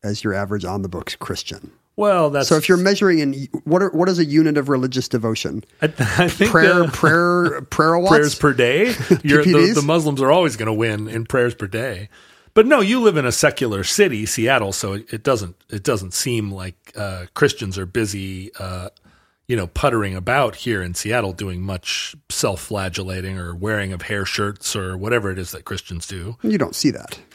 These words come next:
Speaker 2: But, uh, there are Christians all around the world who are much, much busier. Like in Nigeria, for instance, there are an awful lot of Christians. Busy, busy, busy with
Speaker 1: Brazil.
Speaker 2: Christianity. Brazil.
Speaker 1: By the way, we're gonna get n-, letters. It's bean pies is the
Speaker 2: Bean
Speaker 1: thing,
Speaker 2: pies.
Speaker 1: Nation
Speaker 2: That's
Speaker 1: of
Speaker 2: right.
Speaker 1: Islam.
Speaker 2: I knew that.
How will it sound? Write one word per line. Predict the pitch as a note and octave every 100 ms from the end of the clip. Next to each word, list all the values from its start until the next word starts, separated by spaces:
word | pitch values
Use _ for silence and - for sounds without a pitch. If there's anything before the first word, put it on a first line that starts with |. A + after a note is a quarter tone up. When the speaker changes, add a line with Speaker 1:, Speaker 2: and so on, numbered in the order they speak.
| - B2+
Speaker 2:
But, | D3 C3 -
uh, | B2+ A#2+ A#2
there | C#3 A2
are | G2
Christians | D3+ - A2 F#2+ A#2
all | C3 C3 B2 A2
around | A2 G#2
the | F#2
world | D#3+ E3 G2+
who | G#2+
are | F#2
much, | A2 D3+ C3
much | A2 G#2+ F#2
busier. | C#3 B2 G#2 F2+ A2+ D3+ - -
Like | A2 F#2 _ _ _ _ _ G#2+
in | G2+
Nigeria, | F#2 F#2 F#2 B2 C3 F#2+
for | - F#2+
instance, | F#2 - B2 C3+
there | A#2 F#2+
are | D2+
an | -
awful | D3+ - F#2
lot | E2+
of |
Christians. | - F#2+ - F#2+ G2
Busy, | - A3 E3
busy, | A#2+ A#2 G2+
busy | F#2+ F2 F#2
with |
Speaker 1:
Brazil. | D#3+ F3+ E3+ A2
Speaker 2:
Christianity. | A2+ - F#2+ F2 F#2 G#2
Brazil. | A2+ G#2+ C3+ D3 D#3+ D3+ _ - - - E3+
Speaker 1:
By | E3+
the | E3+
way, | D3+ C#3
we're | C#3+
gonna | D3 C#3+
get | C3+ C3+ C3+
n-, | B2+ C3
letters. | A#2+ G2+ G2 -
It's | D3
bean | C3+ A#2 D3 C#3+ C3+
pies | - A#2+ G#2+ E2+ E2 -
is | B2 A#2+
the | A#2
Speaker 2:
Bean | F3 E3+
Speaker 1:
thing, | A2
Speaker 2:
pies. | D#2
Speaker 1:
Nation | C3 C3 G2+
Speaker 2:
That's | A2+
Speaker 1:
of | A2
Speaker 2:
right. |
Speaker 1:
Islam. | A2+ A2 G#2
Speaker 2:
I | G2+
knew | E2
that. | D2